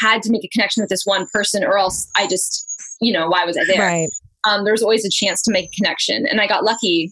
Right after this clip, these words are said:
Speaker 1: in finding connection when I was there. Um,
Speaker 2: Yeah.
Speaker 1: Yeah. So I, I almost felt like I, so much more relaxed. I didn't feel as uptight.
Speaker 2: That's very cool.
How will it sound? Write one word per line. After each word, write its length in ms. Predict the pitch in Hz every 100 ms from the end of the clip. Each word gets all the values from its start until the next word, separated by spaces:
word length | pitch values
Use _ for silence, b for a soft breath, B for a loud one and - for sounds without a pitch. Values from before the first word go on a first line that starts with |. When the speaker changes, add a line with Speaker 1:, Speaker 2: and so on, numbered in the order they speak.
| -
Speaker 1:
in 120 | 196 220
finding 340 | 240 285 233
connection 360 | 226 180 - 190
when 80 | 170
I 80 | 165
was 180 | 165
there. 360 | 170 170 165 - _ b b _ -
Um, 200 | 220 240
Speaker 2:
Yeah. 440 | 285 311 254 180 - _ _ _ _ 294
Speaker 1:
Yeah. 260 | 320 226
So 180 | - 262
I, 100 | 269 269
I 40 |
almost 240 | 302 359 370
felt 100 | 294
like 120 | 285
I, 120 | 240 - 220
so 140 | 277
much 100 | 254 240
more 160 | 196
relaxed. 480 | 165 165 156 - -
I 40 | 208
didn't 220 | 220 -
feel 180 | 202 180
as 100 | -
uptight. 460 | - - 165 - - - - - -
Speaker 2:
That's 440 | 214 277 311 - - -
very 380 | 220 247 247 233
cool. 320 | - 202 180